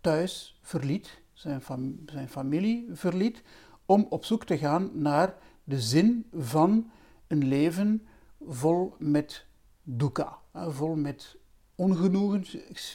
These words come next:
existentiële ongenoegen. Dus hij had dat doel. Dus het, het, het is wel zo dat er,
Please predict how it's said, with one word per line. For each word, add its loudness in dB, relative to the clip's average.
existentiële 0
ongenoegen. -2
Dus -4
hij -2
had 2
dat -2
doel. 6
Dus -4
het, -4
het, -6
het -4
is 2
wel 6
zo 6
dat 0
er, -2